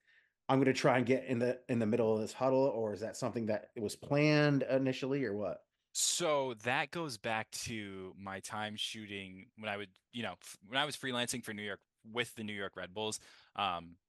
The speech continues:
Speaker 2: there's two kinds of, two kinds of photographers at a lot of the professional games, right? You have your blue bib and your red bib. Red bib, they get to go anywhere. They can go on the field. They can, I mean, it's mostly the team photographers and then a couple of guys usually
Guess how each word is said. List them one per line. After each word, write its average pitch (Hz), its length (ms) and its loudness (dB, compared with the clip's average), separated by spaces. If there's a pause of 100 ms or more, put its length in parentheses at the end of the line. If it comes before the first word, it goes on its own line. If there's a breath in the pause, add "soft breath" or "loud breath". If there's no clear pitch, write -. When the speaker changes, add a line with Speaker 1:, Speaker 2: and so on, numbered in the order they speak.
(140)
Speaker 2:
there's 110 800 -2 (160)
two 185 160 -8
kinds 131 300 0
of, 98 180 -4 (180)
two 160 120 -10
kinds 120 200 0
of 107 60 -8
photographers 98 640 -4
at 95 100 -4
a 92 80 -4
lot 92 200 -2
of 90 60 -10
the 90 60 -14
professional - 560 -12
games, 107 340 -6 (340 loud breath)
right? 107 180 0
You 104 120 -10
have 95 80 -6
your 95 100 -14
blue 131 240 -6
bib 143 240 2
and 113 80 -4
your 104 100 -4
red 98 260 0
bib. 85 180 -8 (920)
Red 139 260 2
bib, 101 260 2 (220)
they 120 100 -2
get 117 140 0
to - 60 -14
go 98 140 -4
anywhere. 92 440 -4 (140)
They 110 120 2
can 113 140 -6
go 101 100 -2
on 117 240 2
the 120 60 -2
field. 113 400 0
They 104 140 2
can, 95 200 -10 (160)
I 110 80 -4
mean, 107 140 -10 (140)
it's 131 220 -8
mostly 143 440 -2
the 110 100 -6
team 131 240 -4
photographers 120 640 -2
and 113 80 -8
then 107 80 -4
a 110 40 -8
couple 104 240 -8
of 98 60 -6
guys 95 300 -2
usually 92 340 -10